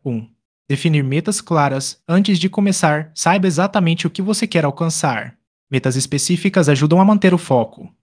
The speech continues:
Dois. Análise de dados. Use números.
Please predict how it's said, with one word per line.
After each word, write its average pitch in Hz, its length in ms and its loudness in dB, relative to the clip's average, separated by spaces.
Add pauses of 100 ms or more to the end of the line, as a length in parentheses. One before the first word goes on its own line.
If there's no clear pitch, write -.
(160)
Dois. 139 460 0 (280)
Análise 160 420 0
de 165 100 0
dados. 127 520 -4 (100)
Use 190 220 0
números. 131 640 -4